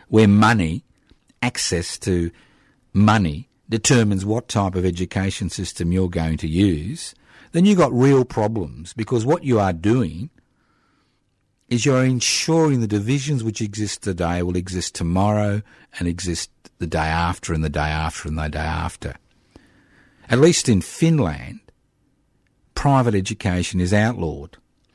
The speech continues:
Now, I've got no problems with private education, but I would like them to pay their own way. If a parent feels so determined that their kid,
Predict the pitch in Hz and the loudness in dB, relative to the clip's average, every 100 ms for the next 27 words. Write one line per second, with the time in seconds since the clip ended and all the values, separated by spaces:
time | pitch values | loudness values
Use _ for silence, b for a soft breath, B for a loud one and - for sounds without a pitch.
0 | b b b 160 165 185 220 170 151 135 | b b b -4 4 6 6 4 0 -2
1 | 113 113 123 147 - - 95 85 85 80 | -2 2 2 2 -2 -4 -2 -2 -4 -4
2 | 80 - - 80 78 76 73 80 - 85 | -8 -8 -8 -6 -6 -6 -10 -12 -10 -8
3 | 87 - - - _ _ - 156 143 - | -8 -10 -14 -20 _ _ 0 0 0 -8
4 | - _ b b b b b b b - | -16 _ b b b b b b b -2
5 | 113 143 143 160 135 82 76 87 - _ | 2 4 2 0 -2 -4 -4 -6 -10 _
6 | 90 85 87 76 78 131 - 139 - - | -10 -2 0 0 -4 -8 -10 -10 -6 -4
7 | - 80 78 87 b b 151 170 135 85 | -2 -2 -2 -4 b b -2 2 4 2
8 | 87 110 147 214 190 73 - b b b | 2 0 0 0 -2 -6 -14 b b b
9 | b b b b 165 185 - 175 180 185 | b b b b 2 2 2 2 4 2
10 | 196 - - - 120 123 127 123 - - | 0 -8 -10 0 2 4 2 0 -6 -14
11 | - - - - - 95 110 117 120 120 | -10 -8 -6 -4 -2 0 2 2 2 0
12 | 120 120 b b b b b _ - 113 | 0 -4 b b b b b _ -12 -10
13 | - - 92 92 92 95 98 95 - 85 | -6 0 2 2 2 0 -2 -6 -10 -10
14 | 80 - 101 123 123 - 101 92 95 | -10 -2 2 2 0 -2 0 0 -4